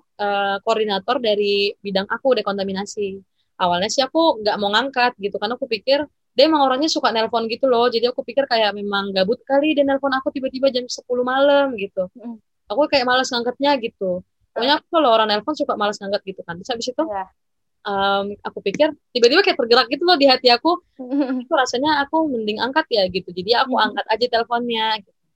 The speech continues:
Speaker 1: Terus dia tanya aku, "Kawan sekamarnya siapa aja tuh?" Gitu. Aku sebut nama-namanya. Terus
Speaker 2: Iya.
Speaker 1: dia bilang, "Coba kamu menyendiri dulu," gitu. Wah, aku udah panik nih, jangan-jangan
Speaker 2: Oh.
Speaker 1: aku yang positif kayak gitu.
Speaker 2: Hah.
Speaker 1: Aku menyendiri, teman-teman masih ngumpul kan. Jadi aku bilang, "Permisi ya, aku duluan dulu," gitu.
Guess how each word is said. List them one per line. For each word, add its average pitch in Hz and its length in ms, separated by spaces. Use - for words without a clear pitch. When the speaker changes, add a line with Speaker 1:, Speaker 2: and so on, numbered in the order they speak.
Speaker 1:
Terus - 160
dia 226 140
tanya 202 300
aku, 285 420
"Kawan 202 380
sekamarnya 202 420
siapa - 240
aja 226 300
tuh?" 294 280
Gitu. - 160
Aku 190 160
sebut 262 280
nama-namanya. 214 760
Terus 240 180
Speaker 2:
Iya. 226 40
Speaker 1:
dia 262 120
bilang, 277 160
"Coba 285 220
kamu 302 240
menyendiri 269 480
dulu," 294 360
gitu. 202 360
Wah, 185 180
aku 226 220
udah 262 100
panik 285 380
nih, 311 200
jangan-jangan 214 520
Speaker 2:
Oh. 330 340
Speaker 1:
aku - 80
yang 339 160
positif 349 540
kayak 285 160
gitu. 311 400
Speaker 2:
Hah. 262 300
Speaker 1:
Aku 311 80
menyendiri, 247 720
teman-teman 233 400
masih 254 160
ngumpul 240 400
kan. 175 240
Jadi 196 160
aku 208 80
bilang, 247 160
"Permisi 262 320
ya, 311 240
aku 311 220
duluan 254 180
dulu," 254 320
gitu. - 140